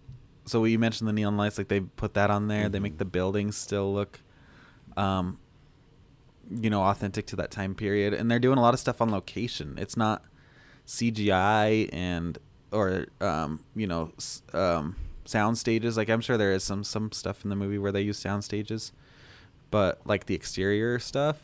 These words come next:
Speaker 1: is pretty well on location, and, um, it's just really cool, like, they were willing to go to that extent. And, of course, Tarantino, like, he really cares about that kind of thing, so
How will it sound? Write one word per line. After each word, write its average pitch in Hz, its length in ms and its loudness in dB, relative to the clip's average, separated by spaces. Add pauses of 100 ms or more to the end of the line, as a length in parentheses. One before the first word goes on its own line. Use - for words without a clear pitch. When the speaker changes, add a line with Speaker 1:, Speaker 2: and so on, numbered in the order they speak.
(120)
Speaker 1:
is 90 560 -4 (140)
pretty 113 240 -4
well 104 260 4
on 101 180 2
location, 92 640 -6
and, 90 240 -4 (960)
um, 92 400 -2 (800)
it's 107 160 -4
just - 180 -6
really 101 240 2
cool, 101 260 -2
like, 95 280 0
they 95 160 2
were 92 180 0
willing 92 380 2
to 85 400 -2 (580)
go 92 140 2
to 92 80 2
that 87 180 4
extent. - 500 -4 (120)
And, 95 340 -4
of - 120 -10
course, 101 180 0
Tarantino, 90 600 -2 (220)
like, 87 180 2
he 95 380 -2 (120)
really 92 280 2
cares 90 380 0
about 87 320 2
that - 160 -4
kind 90 220 -4
of 92 100 -4
thing, 87 260 -4
so - 360 -6